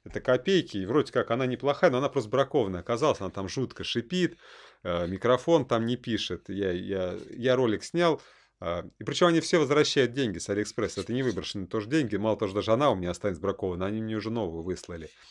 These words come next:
Они там за это очень трясутся и всё делают, либо деньги возвращают, либо п-,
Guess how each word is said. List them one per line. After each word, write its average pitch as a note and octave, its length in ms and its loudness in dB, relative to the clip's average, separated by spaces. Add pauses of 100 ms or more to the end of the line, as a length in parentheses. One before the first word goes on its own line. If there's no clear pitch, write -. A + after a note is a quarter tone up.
(240)
Они B2 240 0
там A2+ 240 0
за A2+ 120 2
это A2 220 0
очень G2 320 -2
трясутся C#3+ 640 -2
и F#2 40 0
всё B2 200 -2
делают, F#2+ 300 -2
либо A#2+ 180 2
деньги C#3+ 340 2
возвращают, A#2 640 0
либо B2 220 -2
п-, - 140 -16